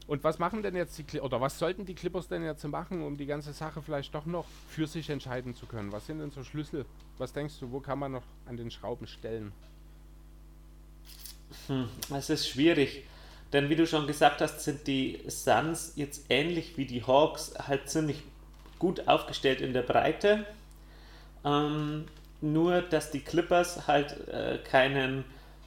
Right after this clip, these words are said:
Speaker 2: ähm, Antetokounmpo und Middleton und Jrue Holiday haben. Die haben einen Paul George und dann lange nichts. Ähm,
Speaker 1: Und
Speaker 2: und
Speaker 1: Reggie Jackson.
Speaker 2: Ah ja, Reggie Jackson. Gut, der hat,
Speaker 1: <laughs>
Speaker 2: seit er die Brille hat, hat er den Durchblick.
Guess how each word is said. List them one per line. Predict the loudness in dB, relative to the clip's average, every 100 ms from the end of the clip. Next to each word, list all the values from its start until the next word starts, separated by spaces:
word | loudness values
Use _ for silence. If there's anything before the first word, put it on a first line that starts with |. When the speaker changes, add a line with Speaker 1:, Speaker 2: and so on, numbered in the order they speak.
| -2
Speaker 2:
ähm, | 2 4 2 0 -2 -4 -8 -18 -20 -20 -20 -20 -20 -2
Antetokounmpo | -2 -2 -4 -2 0 0 4 4 4
und | 2 -2 0
Middleton | 2 2 0 -2
und | -2 -2 -4
Jrue | 0 4
Holiday | 6 6 6 4
haben. | 8 6 6 0 -6 -10
Die | -4 4
haben | 8 8 4 -4 -8 -18 -20 -20 4
einen | 6 8 6 4 4 -2 2
Paul | 6 8 6
George | 4 6 8 6 2 -8 -12 -18 -8 0
und | 0 4
dann | 6 6 4 -4 0
lange | 4 6 4
nichts. | 2 2 2 -6 -12 -14 -14 2
Ähm, | 4 6 4 0
Speaker 1:
Und | 2
Speaker 2:
und | 4 4
Speaker 1:
Reggie | 2 -2 -6
Jackson. | -6 -8 -8 -12 -12 -14 -20 -20 -20 -8
Speaker 2:
Ah | 6 8
ja, | 10 8 6
Reggie | 2 0 0 -2
Jackson. | 0 0 -2
Gut, | -2 2
der | 6
hat, | 6 4
Speaker 1:
<laughs> | 4
Speaker 2:
seit | 6 6
er |
die | 0
Brille | 2 4 6 6
hat, | 4 4 4
hat | 0
er | -2
den | -6 2
Durchblick. | 2 2 0 0 -2